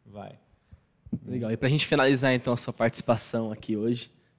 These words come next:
Speaker 2: faz um convite pro preço, pro, pro pessoal comparecer no teatro e assistir o espetáculo de vocês.
Speaker 1: Então, não percam, sexta-feira, às oito e meia da noite, venham todos prestigiar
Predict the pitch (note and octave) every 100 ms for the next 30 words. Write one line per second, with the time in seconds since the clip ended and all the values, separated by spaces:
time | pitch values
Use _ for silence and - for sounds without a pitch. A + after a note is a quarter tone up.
0 | _ - A#2+ C3+ C#3+ C#3 B2+ B2+ B2+ B2+
1 | B2+ - - B2 - _ D#3+ F#3 F3 -
2 | C#3+ C#3+ D3 D3 - D3 - D3 C#3 C3+
3 | B2 B2 B2 B2 C3 - B2 B2 - _
4 | B2 - B2+ C3 A#2+ C3 B2 B2 A#2 -
5 | A2+ - - - - _ - - G#2 B2+
6 | C#3 D#3 G3+ G3+ C3 C3+ D3 - - -
7 | F#3+ G3 F#3 - A#2+ A#2 B2 C3+ - A#2
8 | A2+ D#3 F3 E3+ D3 C#3 E3 C3+ A#2+ B2+
9 | - C#3+ - _ _ _ _ _ A#2+ C#3+
10 | C#3+ - D#3 F3 - D#3+ D3 D3+ B2+ A2+
11 | A#2+ C3 C3